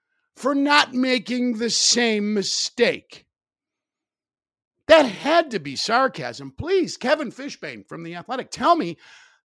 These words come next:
that was sarcasm. It had to be. And how do you determine intent when an audience cheers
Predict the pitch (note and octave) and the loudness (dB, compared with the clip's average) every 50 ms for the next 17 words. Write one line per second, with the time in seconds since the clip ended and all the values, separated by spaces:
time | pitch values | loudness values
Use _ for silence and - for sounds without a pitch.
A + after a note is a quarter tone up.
0 | _ _ - C#4 D4+ D#4 D#4 - - D4+ E4 E4+ - - G#3+ E3 C#3 B2+ - F#3+ | _ _ -2 -2 0 0 0 0 2 4 4 4 2 2 -2 -2 -2 -4 -6 -10
1 | F#3 C#3+ D#3+ D4 E4 F4+ F#4 E4+ B3+ G3+ B2+ F#2 E2 - _ _ _ _ _ - | -10 -6 -2 2 4 4 4 4 0 -4 -8 -8 -14 -20 _ _ _ _ _ -12
2 | _ - A#3 A3+ F3 F#3 G3+ G3 F#3+ F3+ E3 D#3+ C#3+ C#3 A#2+ - D3+ D3 C#3 B2+ | _ -2 -2 0 2 2 2 2 2 0 -4 -6 -8 -8 -8 -6 -6 -6 -6 -6
3 | B2+ B2 A#2+ A2 - A2+ A2 G2 F#2 - - _ A2 A2+ A#2 A#2+ A#2+ A2+ A2+ A2+ | -10 -10 -12 -14 -12 -12 -12 -12 -12 -16 -18 _ -14 -12 -10 -8 -6 -4 -4 -4
4 | A2+ A2+ A2 G#2+ G2 - - - - G#2+ F#2+ F#2+ F#2+ F#2 - | -4 -6 -10 -12 -12 -14 -16 -14 -14 -12 -12 -12 -14 -14 -16